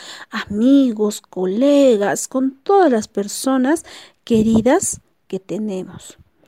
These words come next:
porque no sabemos realmente qué es lo que va a pasar de aquí un minuto,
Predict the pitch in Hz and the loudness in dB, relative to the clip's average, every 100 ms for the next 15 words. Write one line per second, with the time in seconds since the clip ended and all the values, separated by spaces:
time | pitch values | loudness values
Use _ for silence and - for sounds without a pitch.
0 | - - _ - 202 196 - 190 220 254 | -20 -20 _ -4 -2 -2 -6 -6 -4 -2
1 | 247 220 226 240 214 196 208 214 208 208 | -2 -2 -2 -2 -4 -4 -2 0 -2 -4
2 | 208 208 269 294 _ 440 370 - 196 - | -4 -4 -6 -6 _ -4 -4 -8 -10 -8
3 | 190 196 190 185 - 254 320 359 _ _ | -8 -8 -10 -12 -6 -2 -2 -2 _ _
4 | - 208 196 - 214 214 208 277 320 330 | -14 -12 -12 -12 -12 -10 -2 -2 -2 -2
5 | 339 | -6